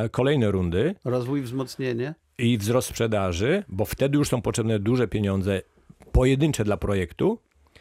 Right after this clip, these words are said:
Speaker 1: a, a tego brakuje.
Speaker 2: A jakie to by miały być, y,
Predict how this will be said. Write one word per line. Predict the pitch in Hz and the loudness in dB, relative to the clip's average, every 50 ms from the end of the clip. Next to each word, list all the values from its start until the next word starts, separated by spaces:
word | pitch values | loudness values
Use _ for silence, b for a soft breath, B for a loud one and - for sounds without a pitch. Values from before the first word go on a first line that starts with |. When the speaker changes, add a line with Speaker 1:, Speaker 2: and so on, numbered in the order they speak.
| B B B B B _ | B B B B B _
Speaker 1:
a, | - 98 101 101 104 - | -4 -2 0 0 0 -2
a | - 104 | -2 -4
tego | - - 113 107 101 | -2 -2 0 0 0
brakuje. | 87 85 - - 78 - - - B B B B B B B B B B B _ - | 0 -2 -6 -10 -16 -18 -18 -20 B B B B B B B B B B B _ -2
Speaker 2:
A | 113 117 117 117 120 120 120 110 B B B B B | 0 2 2 2 2 2 0 -2 B B B B B
jakie | - 127 165 - 247 | -4 -4 -4 -4 -2
to | 190 127 | -2 0
by | 113 113 | 0 2
miały | 110 104 104 107 | 2 2 0 0
być, | 107 117 117 - - - | -2 -2 -4 -6 -6 -6
y, | 127 120 117 117 117 | -2 -2 0 0 0